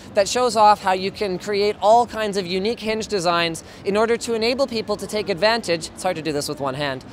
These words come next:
of these, ah, there we go, of these functionalities. So this one right here we have checked out before. This is the Yoga eleven,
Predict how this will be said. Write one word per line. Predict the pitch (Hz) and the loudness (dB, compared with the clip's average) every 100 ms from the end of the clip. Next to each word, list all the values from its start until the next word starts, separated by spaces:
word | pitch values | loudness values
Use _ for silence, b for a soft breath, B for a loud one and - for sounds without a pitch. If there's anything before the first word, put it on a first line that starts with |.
| B B B | B B B
of | 190 208 196 - | 8 8 6 -2
these, | 156 180 185 185 175 - - - - - - - - - | 0 4 6 6 4 -4 -10 -16 -18 -18 -18 -18 -18 -6
ah, | 147 165 170 165 160 151 139 123 127 120 | 4 8 8 8 6 4 0 -4 -6 0
there | 165 | 0
we | 160 | 2
go, | 160 160 - | 4 2 6
of | 196 202 | 4 4
these | 226 - | 2 0
functionalities. | 220 196 196 190 196 165 | -2 0 2 6 6 4
So | 139 214 | -2 0
this | 269 277 | 0 0
one | 247 | 2
right | 240 202 | 2 0
here | 196 254 | 2 2
we | 190 | 4
have | 190 190 | 4 4
checked | - 226 185 | 2 -2 2
out | 214 | 0
before. | 202 - 214 226 | 0 0 0 0
This | 190 | -2
is | 196 | -4
the | 190 | -2
Yoga | 185 196 185 175 | 2 4 6 4
eleven, | 170 247 208 185 | 6 4 4 -2